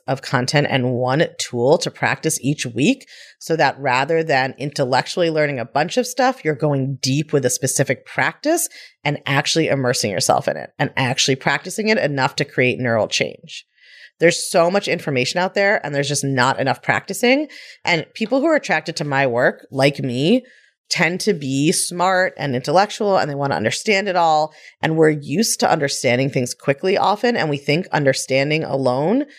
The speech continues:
should translate into results. But that's one of the big differences between coaching and some forms of traditional talk therapy, is this idea that insight alone is not gonna change your brain. You have to practice. So we're gonna do that together.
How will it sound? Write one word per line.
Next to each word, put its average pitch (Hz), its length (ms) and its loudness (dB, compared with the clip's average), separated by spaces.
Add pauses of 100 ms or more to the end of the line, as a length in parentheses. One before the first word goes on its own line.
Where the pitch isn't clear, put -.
(160)
should - 220 0
translate 147 460 -2
into 131 240 -4
results. - 600 -2 (340)
But - 100 -4
that's 180 240 0
one 294 80 0
of 277 40 0
the 233 80 2
big 175 300 -4
differences 185 500 0
between 135 280 -2
coaching 143 440 0
and 117 160 -4
some 143 300 0
forms 143 400 -2
of 135 80 -4
traditional 131 340 0
talk 254 280 -2
therapy, 139 420 0
is 127 160 -2
this 156 160 -2
idea 165 400 0
that 180 260 0 (440)
insight 262 400 2
alone 208 440 2
is 180 140 -2
not 175 240 0
gonna 180 140 0
change 185 360 -2
your 160 120 0
brain. 202 340 0
You 139 120 -4
have 165 320 -2
to 151 80 0
practice. - 880 -4 (400)
So - 160 -2
we're 180 180 -2
gonna 233 160 0
do 180 160 -4
that 202 220 2
together. 151 600 0